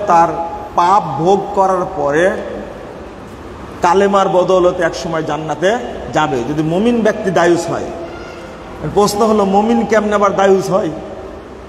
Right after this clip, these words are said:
বুঝেননি কথা? যদি ইমানদার ব্যক্তি কালেমা পড়া মানুষ, যদি মুসল্লি যদি জাহান্নামে যায়ও, ইমানের কারণে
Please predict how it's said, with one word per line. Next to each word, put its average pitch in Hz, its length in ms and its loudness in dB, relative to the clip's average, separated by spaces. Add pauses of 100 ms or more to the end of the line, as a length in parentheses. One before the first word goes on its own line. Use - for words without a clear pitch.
(680)
বুঝেননি 170 340 2
কথা? 170 300 0 (1400)
যদি 208 380 4 (380)
ইমানদার 233 580 2
ব্যক্তি 147 540 -2 (500)
কালেমা 165 520 2
পড়া 135 320 2 (1200)
মানুষ, 147 440 2
যদি 135 300 -2 (200)
মুসল্লি 214 560 0
যদি 170 300 4
জাহান্নামে 170 560 -2
যায়ও, 151 460 4 (1600)
ইমানের 226 580 4
কারণে 175 400 0